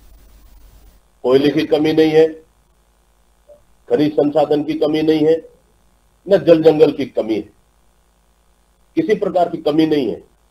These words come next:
उतनी संसाधन में अगर कांग्रेस की सरकार कम दरों में बिजली दे सकती है,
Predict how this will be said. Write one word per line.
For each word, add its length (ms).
उतनी 340
संसाधन 580
में 160
अगर 240
कांग्रेस 360
की 80
सरकार 460
कम 220
दरों 220
में 200
बिजली 260
दे 240
सकती 400
है, 140